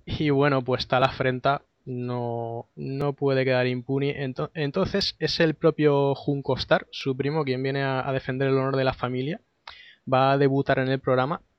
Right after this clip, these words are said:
pero es que además el propio Cookie va a volver también a las ondas y esta vez va, va a beber algo más que, que Coca-Cola. Esta vez, eh, va a limpiar su nombre portándose, pues, como un auténtico caballero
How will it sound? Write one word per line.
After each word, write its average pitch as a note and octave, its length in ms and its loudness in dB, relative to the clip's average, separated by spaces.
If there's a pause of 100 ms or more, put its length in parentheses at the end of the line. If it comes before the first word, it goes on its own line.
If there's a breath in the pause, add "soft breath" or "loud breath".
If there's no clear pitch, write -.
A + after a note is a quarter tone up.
(100)
pero C#3+ 500 6
es D3 120 -2
que - 80 0
además E3+ 260 0
el C3+ 140 0
propio D3 280 0
Cookie C#3 360 -6 (360)
va C3+ 440 2
a C3+ 180 0
volver C3 380 2
también B2+ 720 -2
a C3 140 -10
las B2 220 -4
ondas D#3+ 420 -4 (440 loud breath)
y C#3 220 0
esta D3+ 180 2
vez F3 160 6
va, C3+ 540 4
va C#3 80 4
a - 20 6
beber C3+ 320 2
algo B2+ 240 2
más B2 160 -6
que, A#2+ 420 -2
que B2+ 60 2
Coca-Cola. A2 560 -4
Esta A#2+ 260 -4
vez, B2 300 -2
eh, B2 440 0
va C#3+ 340 0
a C#3 60 2
limpiar C#3 540 0
su C3 240 -4
nombre D#3 520 -2 (100)
portándose, C#3 760 -2
pues, A#2 640 -6
como B2 360 -8
un C3 100 -2
auténtico A#2 1040 -4
caballero B2+ 600 0